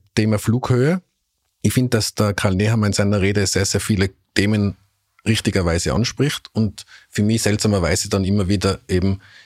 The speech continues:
in so Details abgleitet, die dann wi-, irgendwie nicht reinpassen. Und da gibt's ein sehr, sehr gutes Beispiel, das dann auch in der Berichterstattung nach der Rede sehr, sehr stark, ähm, erwähnt wurde. Wie gesagt,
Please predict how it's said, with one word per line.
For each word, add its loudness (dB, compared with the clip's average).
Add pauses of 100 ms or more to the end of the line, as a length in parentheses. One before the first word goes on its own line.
(120)
in 0
so -2
Details 0
abgleitet, -2
die 0
dann -2 (180)
wi-, -4
irgendwie 0
nicht 0
reinpassen. 0
Und -2 (200)
da 0
gibt's -4
ein 0
sehr, 0
sehr -2
gutes -2
Beispiel, -2
das -2
dann 0
auch 0
in 0
der 0 (520)
Berichterstattung 0
nach 0
der -2
Rede 0
sehr, 0
sehr 0
stark, -4 (100)
ähm, 0 (1800)
erwähnt 0
wurde. 0 (440)
Wie 0
gesagt, -4